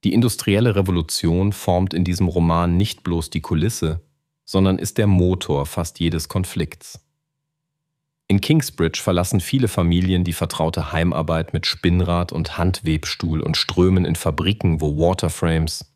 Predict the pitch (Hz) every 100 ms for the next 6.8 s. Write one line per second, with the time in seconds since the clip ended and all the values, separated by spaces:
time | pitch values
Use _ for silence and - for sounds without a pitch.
0 | _ - - 107 104 90 90 98 95 87
1 | - - 85 82 - 87 90 85 80 85
2 | - - 90 85 80 - 78 76 - -
3 | 78 - 76 - 65 82 78 _ _ _
4 | _ _ _ _ _ _ - - 123 -
5 | 104 110 113 - 92 92 - 85 80 76
6 | 78 98 87 76 82 87 -